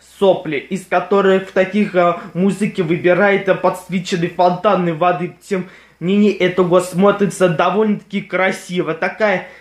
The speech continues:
маленькая с-, светомузыка вообще задумчиво, очень-очень неплохая. А теперь рассмотрим пото-, подробнее.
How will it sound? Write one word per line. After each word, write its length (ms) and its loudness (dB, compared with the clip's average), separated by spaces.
маленькая 640 0
с-, 300 -4
светомузыка 960 2
вообще 680 0
задумчиво, 800 0
очень-очень 1040 -2
неплохая. 840 0
А 100 -6
теперь 540 -6
рассмотрим 500 2
пото-, 440 0
подробнее. 880 0